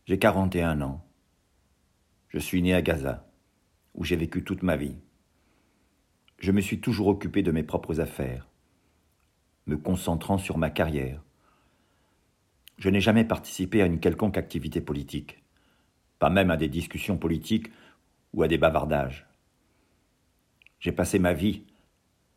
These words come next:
à dénoncer la violence. J'ai travaillé dur, jusqu'à ce que je construise ma propre maison. Je me suis marié, j'ai eu trois filles,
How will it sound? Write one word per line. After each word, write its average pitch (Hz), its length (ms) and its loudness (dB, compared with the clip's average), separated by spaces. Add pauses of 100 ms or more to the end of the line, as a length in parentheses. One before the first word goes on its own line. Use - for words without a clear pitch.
(360)
à 78 80 2
dénoncer 87 400 2
la 80 120 4
violence. 73 600 -2 (1500)
J'ai - 100 -10
travaillé 87 380 4
dur, 76 440 -2 (1080)
jusqu'à 90 400 -2
ce - 100 -6
que 90 120 -2
je 82 100 0
construise 95 600 -2
ma 80 120 0
propre - 380 0
maison. 73 340 -2 (1300)
Je 82 80 -4
me 87 100 0
suis 90 200 -2
marié, 85 600 0 (760)
j'ai 82 160 -2
eu 85 80 0
trois 90 220 2
filles, 76 420 -2